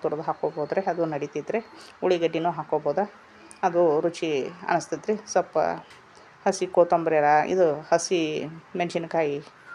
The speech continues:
ಅದನ್ನು ಕಟ್ ಮಾಡಿ ಹಾಕಿದ್ರೆ ನಡೀತೈತಿ. ನಾವು ಅದನ್ನೇನು ಹಾಕಾಕತ್ತಿಲ್ಲ ನೋಡ್ರಿ.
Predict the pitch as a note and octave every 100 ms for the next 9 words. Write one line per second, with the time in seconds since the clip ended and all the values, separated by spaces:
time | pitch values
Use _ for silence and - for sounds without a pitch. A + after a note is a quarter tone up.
0 | - - - A3 A3+ F#3+ F#3 F3+ - D3
1 | D3+ C#3 C#3+ C3+ C3+ - B3 - G3 F3
2 | D#3 D#3 E3 F3+ E3+ E3 D#3 C#3+ D3+ D3
3 | C#3+ D3 -